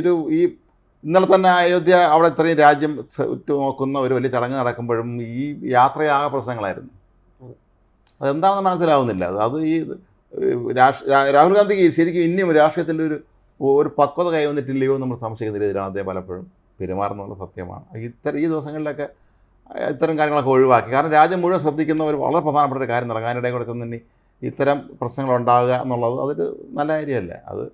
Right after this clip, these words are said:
Speaker 1: അദ്ദേഹത്തിൻ്റെ ഉപദേഷ്ടാക്കളായവരാരും അദ്ദേഹത്തിന് പറഞ്ഞ് മനസ്സിലാക്കി കൊടുക്കുന്നില്ലായിരിക്കാം എന്നാണ് നമ്മൾ മനസ്സിലാക്കേണ്ടത്.
Speaker 2: അതെ, ഒരു യാത്ര കൊണ്ട് എന്തെങ്കിലും നേട്ടം, അതാണ് ലക്ഷ്യം വെച്ചെങ്കിൽ അതിലോട്ട് ശ്രദ്ധിക്കുക,
Speaker 1: അത്രേ ഉള്ളൂ.
Speaker 2: വിവാദങ്ങൾ ഉണ്ടാക്കാതെ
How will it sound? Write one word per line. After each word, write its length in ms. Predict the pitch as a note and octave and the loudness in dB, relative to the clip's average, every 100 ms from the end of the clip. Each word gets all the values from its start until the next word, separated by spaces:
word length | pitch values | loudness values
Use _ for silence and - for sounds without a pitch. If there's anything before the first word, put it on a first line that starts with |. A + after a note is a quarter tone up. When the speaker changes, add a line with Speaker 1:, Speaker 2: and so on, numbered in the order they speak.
| _ _ _ _ | _ _ _ _
Speaker 1:
അദ്ദേഹത്തിൻ്റെ 440 | A2 B2+ B2+ C#3+ D3+ | 0 0 0 -2 0
ഉപദേഷ്ടാക്കളായവരാരും 1000 | C#3+ D3 D#3+ E3+ D#3+ E3 D#3+ D#3+ D#3 D#3+ | 2 2 2 2 2 2 2 2 0 0
അദ്ദേഹത്തിന് 280 | D#3+ D#3+ D#3 | -4 -8 -4
പറഞ്ഞ് 160 | D3+ D#3+ D3+ | -4 -2 -6
മനസ്സിലാക്കി 320 | C#3 D3+ D#3 | -4 -6 -6
കൊടുക്കുന്നില്ലായിരിക്കാം 680 | D#3 D#3 D#3 D#3 D3+ D3+ D3 C#3 | -6 -4 -2 -2 -2 -6 -6 -6
എന്നാണ് 280 | C#3 C#3 - _ _ _ _ _ B2 | -6 -8 -12 _ _ _ _ _ -4
നമ്മൾ 200 | C3 C#3 - B2+ | -2 -4 -4 -4
മനസ്സിലാക്കേണ്ടത്. 600 | A2 G#2 E2+ - - A#2+ | -2 -4 -6 -10 -14 -14
Speaker 2:
അതെ, 100 | A#2 | -12
ഒരു 80 | B2+ C3 | -8 -6
യാത്ര 180 | B2 D3+ D#3 | -6 -4 -4
കൊണ്ട് 140 | E3 | -2
എന്തെങ്കിലും 300 | D#3+ E3 E3+ | -2 -2 -4
നേട്ടം, 280 | D#3 D3 E3 D#3+ - D3+ | -6 -4 -6 -6 -10 -2
അതാണ് 240 | E3 E3+ E3 | 0 0 -4
ലക്ഷ്യം 220 | - F#3 | -6 -8
വെച്ചെങ്കിൽ 380 | E3+ - F3 F3 G#3 | -8 -10 -8 -6 -4
അതിലോട്ട് 360 | G3+ G#3+ G#3+ A3+ G#3+ - | 0 0 2 -2 -2 -6
ശ്രദ്ധിക്കുക, 460 | F3+ E3+ E3 E3 D#3+ | -4 -4 -4 -4 -2
Speaker 1:
അത്രേ 120 | - A3 | 4 8
ഉള്ളൂ. 80 | G3 | 10
Speaker 2:
വിവാദങ്ങൾ 320 | G#3+ A#3+ A3+ | 10 6 2
ഉണ്ടാക്കാതെ 440 | G#3 G#3 G#3 G#3 | 2 0 0 -2